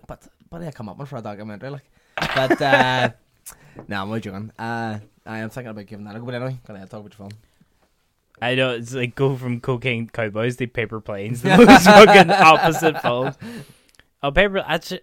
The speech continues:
Speaker 2: actually, I should have looked this up. Um, go and look up for me when it came out,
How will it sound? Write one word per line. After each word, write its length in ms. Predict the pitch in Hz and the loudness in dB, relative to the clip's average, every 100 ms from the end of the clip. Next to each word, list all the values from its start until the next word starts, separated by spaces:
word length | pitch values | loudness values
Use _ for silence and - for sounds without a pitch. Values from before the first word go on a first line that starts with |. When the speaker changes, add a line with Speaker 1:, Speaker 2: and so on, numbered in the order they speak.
| - | -12
Speaker 2:
actually, 420 | 180 180 175 180 | -10 -8 -8 -8
I 60 | 127 | -10
should 160 | - 131 | -6 -4
have 60 | |
looked 140 | 117 - | -6 -8
this 160 | 104 | -10
up. 140 | 104 127 _ _ _ _ - | -10 -10 _ _ _ _ -12
Um, 380 | 113 110 110 110 | -8 -8 -8 -6
go 120 | 156 | -2
and 140 | 165 151 | -2 0
look 200 | 120 113 | -4 -4
up 160 | 101 | -12
for 140 | - 120 | -14 -8
me 180 | 120 | -6
when 180 | 120 113 | -6 -8
it 80 | 104 | -10
came 180 | 107 98 | -12 -12
out, 360 | 107 - - | -12 -14 -20